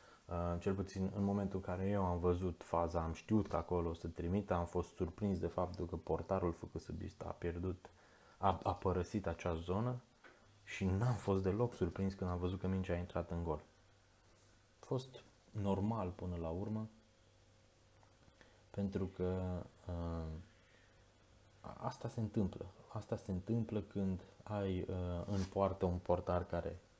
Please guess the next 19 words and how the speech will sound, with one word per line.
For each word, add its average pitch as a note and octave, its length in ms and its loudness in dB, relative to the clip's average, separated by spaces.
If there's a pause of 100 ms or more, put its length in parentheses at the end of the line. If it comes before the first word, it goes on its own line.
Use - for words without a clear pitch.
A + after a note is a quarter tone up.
nu C3+ 140 0
prea B2+ 220 -2
știe G2+ 340 -2
ce G#2 140 -6
să G2+ 140 -6
facă, G2 440 0 (340)
când F#2 200 2
ai G2 340 0
în F2+ 100 -2
fața F#2+ 360 0
lui F2+ 180 2
doi F#2 180 2
fundași F2+ 540 -2
care E2+ 320 -2 (220)
nu B2 160 0
se - 160 0
gândesc F#2 380 2
la F#2 100 -4
meci G2+ 320 -4